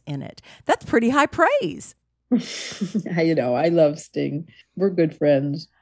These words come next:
Speaker 1: I, that's a great endorsement, and I couldn't wait to dive into the book after I read that. And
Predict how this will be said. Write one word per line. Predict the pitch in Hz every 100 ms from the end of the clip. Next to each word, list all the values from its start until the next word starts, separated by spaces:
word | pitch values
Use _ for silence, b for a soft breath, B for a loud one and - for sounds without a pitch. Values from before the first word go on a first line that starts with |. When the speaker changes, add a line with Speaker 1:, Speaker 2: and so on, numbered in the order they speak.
| -
Speaker 1:
I, | 226 -
that's | 247 -
a | 262
great | - 233 254 -
endorsement, | 226 220 233 240 240 -
and | 220
I | 220
couldn't | - 269 254
wait | 240 233
to |
dive | 202 214 208
into | 202
the | 190
book | 175 214 214
after | 180 - 185
I | 175
read | 170 190 180
that. | 175 170
And | 185 180